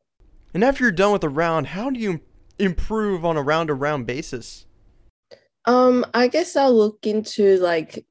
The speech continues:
Speaker 2: what was poor during the round, and then after the round, I'll adjust a little bit, and due to that, the next day, if it was, something was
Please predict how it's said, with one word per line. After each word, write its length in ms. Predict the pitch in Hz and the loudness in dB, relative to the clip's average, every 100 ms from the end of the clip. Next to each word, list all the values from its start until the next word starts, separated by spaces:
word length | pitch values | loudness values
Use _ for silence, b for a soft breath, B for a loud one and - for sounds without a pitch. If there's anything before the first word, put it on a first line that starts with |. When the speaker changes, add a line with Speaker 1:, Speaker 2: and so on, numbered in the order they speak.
| - | -14
Speaker 2:
what 440 | 175 170 175 - | -6 -2 0 0
was 280 | 180 175 - _ | 0 0 -2 _
poor 480 | - 165 165 170 175 | -6 -4 -2 -2 -6
during 800 | - 170 170 165 165 165 160 - - | -10 -6 -4 -4 -4 -4 -6 -8 -6
the 120 | 170 160 | -2 2
round, 540 | 160 160 180 208 220 | 2 2 0 -2 -2
and 240 | 190 180 | -2 0
then 440 | 175 175 170 170 - | -2 -2 -2 -4 -4
after 400 | 190 214 - 220 | -2 -2 0 0
the 140 | 202 185 | 4 4
round, 420 | 180 175 175 170 | 4 2 0 -2
I'll 460 | 175 170 170 170 - - | -4 -2 -2 -2 -4 -6
adjust 460 | 180 190 196 - | 0 0 -2 -2
a 40 | 190 | 0
little 220 | 190 190 | 2 0
bit, 440 | 185 180 175 - b b b b b _ _ | 2 2 0 -2 b b b b b _ _
and 840 | 175 175 175 175 175 175 175 175 - _ _ _ _ - | -6 -4 -2 -2 -2 -2 -2 -6 -12 _ _ _ _ -6
due 280 | 220 233 | 4 4
to 240 | 233 208 185 | 4 2 4
that, 440 | 185 175 - - - | 6 4 2 -2 -10
the 360 | - 185 180 - | -2 2 2 2
next 440 | 190 196 208 - | 4 4 2 -2
day, 180 | 185 175 | 2 4
if 160 | 180 185 | 2 0
it 120 | - | 0
was, 220 | 185 180 | 0 -2
something 300 | - 196 202 185 | -2 -2 0 -2
was 220 | 165 | -4